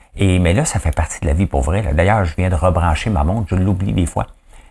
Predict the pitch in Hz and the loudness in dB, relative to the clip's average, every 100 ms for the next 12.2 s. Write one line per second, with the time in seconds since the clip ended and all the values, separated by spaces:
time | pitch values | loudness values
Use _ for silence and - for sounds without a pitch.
0 | - 85 82 76 104 95 90 85 - 92 | -2 0 2 2 2 4 2 0 -2 -2
1 | 87 82 - 76 80 82 80 98 101 85 | 0 -2 -2 -4 -2 -2 2 2 2 0
2 | 87 73 80 80 82 87 69 - 87 78 | 0 0 0 0 0 0 0 0 0 0
3 | - 85 80 - - 80 73 69 - 101 | 0 -2 -2 -6 -4 0 0 0 0 0
4 | 123 104 87 80 85 80 73 80 90 78 | 2 2 0 -2 -2 -2 -2 -2 -2 -2
5 | 87 95 76 78 73 - 73 - 113 92 | -2 -2 -2 0 -2 -2 -4 -2 0 0
6 | 85 85 92 92 71 73 87 - _ _ | -2 -2 -2 0 -2 -2 -6 -8 _ _
7 | _ - - 87 80 92 104 - 107 78 | _ -16 -4 0 2 2 2 2 2 2
8 | 104 107 - - 82 82 - 85 - 87 | 2 0 -4 -4 0 0 0 -2 0 0
9 | 92 113 127 - - - - 92 85 78 | 2 2 0 -2 -6 -4 -2 0 2 2
10 | 73 67 - - _ _ - - 90 90 | 0 -2 -6 -16 _ _ -2 2 4 4
11 | 87 - 90 101 101 90 82 87 82 151 | 2 2 4 4 4 2 0 2 2 4
12 | 143 127 | 4 2